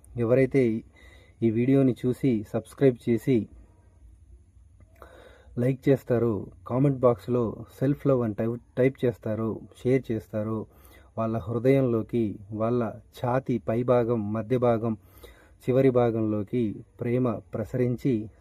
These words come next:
సుస్థిరంగా ఉంటుంది. ఇంకా ఎవరైతే ఈ వీడియోని తనకు కాకుండా ఇంకా తొమ్మిది మందికి లైక్ చేసి, షేర్ చేసి, సబ్స్క్రైబ్ చేయించడం ద్వారా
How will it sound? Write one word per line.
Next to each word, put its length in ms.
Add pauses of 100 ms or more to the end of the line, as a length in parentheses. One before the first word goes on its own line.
సుస్థిరంగా 580
ఉంటుంది. 460 (640)
ఇంకా 480
ఎవరైతే 580
ఈ 380 (640)
వీడియోని 500 (840)
తనకు 280
కాకుండా 540 (1500)
ఇంకా 300
తొమ్మిది 420
మందికి 560 (840)
లైక్ 320 (120)
చేసి, 360 (160)
షేర్ 280 (140)
చేసి, 340 (880)
సబ్స్క్రైబ్ 560
చేయించడం 460
ద్వారా 500